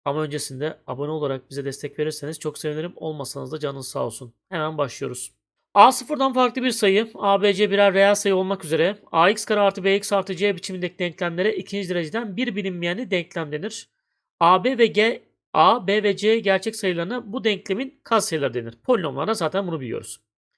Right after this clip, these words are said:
Denklemi sağlayan x değerlerine denklemin kökleri ve köklerin oluşturduğu kümeye de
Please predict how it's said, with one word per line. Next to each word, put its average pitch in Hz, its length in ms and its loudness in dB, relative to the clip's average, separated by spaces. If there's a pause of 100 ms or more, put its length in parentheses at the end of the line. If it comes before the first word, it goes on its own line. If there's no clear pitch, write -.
(500)
Denklemi 196 380 0
sağlayan 226 360 4
x 220 200 -6
değerlerine 175 440 0
denklemin 170 380 -4
kökleri 165 600 -4
ve 175 140 -2
köklerin 202 340 -4
oluşturduğu 180 520 -4
kümeye 196 320 -4
de 254 200 -2